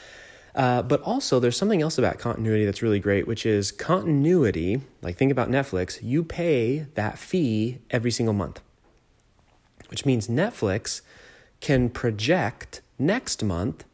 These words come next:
how much money it's going to make within reason, right? So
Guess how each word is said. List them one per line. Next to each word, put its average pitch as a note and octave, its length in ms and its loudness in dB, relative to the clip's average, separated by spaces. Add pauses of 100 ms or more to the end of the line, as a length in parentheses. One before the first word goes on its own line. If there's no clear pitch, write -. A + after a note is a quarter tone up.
(120)
how C#3 160 -2
much C#3+ 240 0
money B2 260 0
it's - 140 -6
going F2+ 260 -4
to - 100 -10
make D2 300 -10 (240)
within F#3+ 360 4
reason, A#2+ 720 0 (200)
right? F#2+ 240 -2 (380)
So G#2 500 4